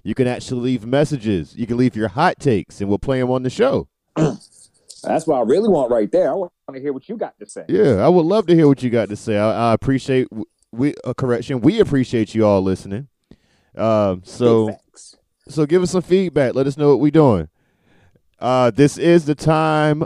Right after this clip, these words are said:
Speaker 1: of the show, though. If you got your drinks,
Speaker 2: Mm, you already know.
Speaker 1: you know what I mean? You got your smoke. You know what I
Speaker 2: I,
Speaker 1: mean?
Speaker 2: right. Mm, we gonna talk about that here in a second.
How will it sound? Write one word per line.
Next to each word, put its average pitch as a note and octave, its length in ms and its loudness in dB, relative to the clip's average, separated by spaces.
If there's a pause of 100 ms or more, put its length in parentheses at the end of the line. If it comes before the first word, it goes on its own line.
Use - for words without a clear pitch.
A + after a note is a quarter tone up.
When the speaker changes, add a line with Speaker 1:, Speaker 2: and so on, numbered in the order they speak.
Speaker 1:
of C#3 640 0
the A#2+ 100 -2
show, F3+ 500 4
though. A2 400 2 (1200)
If F2 180 -6
you G#2+ 80 0
got B2+ 260 4
your C3 100 8
drinks, D3+ 680 4 (600)
Speaker 2:
Mm, F#3+ 240 -2 (240)
you G2+ 160 -12
already C3 400 -6
know. E3 300 -8 (200)
Speaker 1:
you G#2+ 100 -6
know B2 200 2
what B2 80 0
I C#3 40 2
mean? C3+ 340 2 (720)
You G#2 100 -4
got A#2+ 220 0
your B2 100 2
smoke. D3 500 6 (960)
You G#2 120 -4
know A#2 200 4
what B2 80 4
I - 20 -4
Speaker 2:
I, - 20 0
Speaker 1:
mean? D3 260 4
Speaker 2:
right. C#3 120 -4 (400)
Mm, D#3+ 280 -12 (280)
we C#3 100 2
gonna B2 140 -2
talk A#2+ 220 -6
about F#2 220 -10
that A2 160 -6
here G#2 180 -8
in E2 80 -12
a D#2+ 40 -20
second. - 380 -14